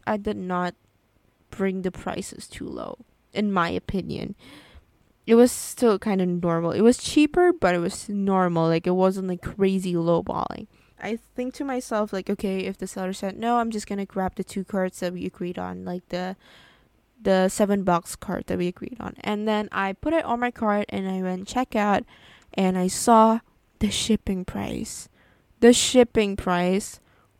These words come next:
was it, the exact same as the f-, photo card. So it's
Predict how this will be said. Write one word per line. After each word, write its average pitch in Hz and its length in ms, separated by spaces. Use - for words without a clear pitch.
was 185 600
it, - 180
the 233 120
exact 208 400
same 190 360
as 196 240
the 196 60
f-, - 140
photo 185 240
card. - 320
So 196 180
it's - 240